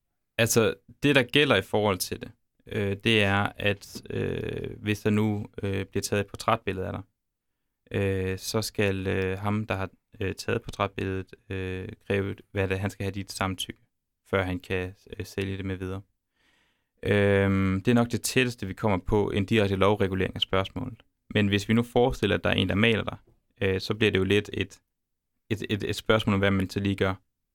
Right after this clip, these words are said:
øhm, om, om det skal anses for, øh, et portrætbillede. Øh, det må nok være et, et skønt spørgsmål lige umiddelbart, øh, medmindre der, der er noget, jeg ikke lige kender til. Øhm, ellers så har vi,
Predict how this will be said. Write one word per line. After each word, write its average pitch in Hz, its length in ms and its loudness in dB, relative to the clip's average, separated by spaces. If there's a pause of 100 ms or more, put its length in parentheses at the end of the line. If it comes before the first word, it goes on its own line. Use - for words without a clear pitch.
(140)
øhm, 95 760 -2
om, 98 260 0
om 98 80 -2
det 101 140 -2
skal 101 120 -4
anses 101 320 -4
for, 98 120 -4
øh, 95 180 -2
et - 160 -6
portrætbillede. 95 720 -6 (880)
Øh, 92 340 4
det 113 100 4
må 110 60 4
nok 98 200 2
være 87 100 4
et, - 140 -4
et 90 100 2
skønt 90 240 -4
spørgsmål - 480 -4
lige 92 140 -2
umiddelbart, 90 440 -4 (460)
øh, 95 180 0
medmindre 92 360 2
der, 92 80 0
der 87 80 -2 (160)
er 98 40 0
noget, 92 140 2
jeg 92 40 0
ikke - 120 -6
lige 92 280 -4 (340)
kender 95 160 -2
til. - 220 -6 (720)
Øhm, 104 760 6 (160)
ellers 135 260 4
så - 80 -2
har 131 280 4
vi, 95 340 -2